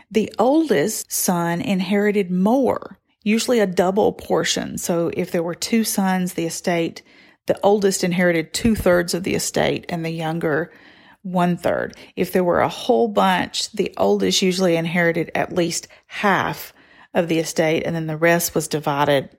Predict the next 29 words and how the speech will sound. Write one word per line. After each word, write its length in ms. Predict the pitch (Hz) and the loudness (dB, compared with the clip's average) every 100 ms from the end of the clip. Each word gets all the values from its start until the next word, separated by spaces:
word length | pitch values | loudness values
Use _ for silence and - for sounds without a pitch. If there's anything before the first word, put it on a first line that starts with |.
| - | -10
among 380 | 165 156 165 | -6 -4 -4
the 100 | 165 | -2
younger. 560 | 165 208 240 185 156 190 - - - - - - | 0 4 4 4 0 -2 -10 -20 -20 -20 -20 -16
But 240 | 196 208 - | -2 -2 0
by 140 | 202 | -2
calling 500 | 202 - 247 269 240 | -2 -2 0 2 2
us 240 | 202 185 - | 2 -2 -4
joint 600 | 185 202 202 233 226 - | -2 0 2 2 0 -2
heirs 500 | 220 185 202 226 226 | 0 2 0 -2 -4
with 200 | 214 214 | -4 -4
Jesus, 600 | - 190 190 226 233 233 - - - - _ _ | -2 -2 0 -2 -4 -4 -14 -20 -20 -20 _ _
he's 280 | 240 226 | -4 -2
saying 400 | - 226 220 202 | 0 0 2 0
we 200 | 190 196 - | 2 0 0
all 460 | 185 214 254 285 302 | 0 0 2 2 0
inherit 920 | 240 226 208 214 202 165 - - - _ - | -2 -2 0 0 0 2 0 -4 -12 _ -2
equally 920 | 196 214 - 226 214 208 214 208 - _ | 0 0 2 2 2 2 2 -2 -6 _
and 200 | 170 170 | -6 -4
fully. 600 | - - 151 62 50 - - _ _ _ _ _ _ _ _ _ - - - - - | -6 -2 -2 0 -6 -8 -14 _ _ _ _ _ _ _ _ _ -18 -16 -16 -20 -20
He 160 | - 240 | -4 -2
even 440 | - 233 285 403 | 0 0 2 2
uses 380 | 320 220 214 208 | 4 4 2 0
the 100 | 202 | -2
term 420 | 190 - 190 190 | -4 -2 0 0
for 160 | 185 175 | -2 -6
God 380 | 175 170 190 202 | -2 -2 2 0
here 440 | 190 165 151 151 - | -2 -4 -2 -4 -2
of 180 | 165 - - | -2 -2 -6
Abba. 560 | 180 185 151 - - | -2 0 0 -2 -10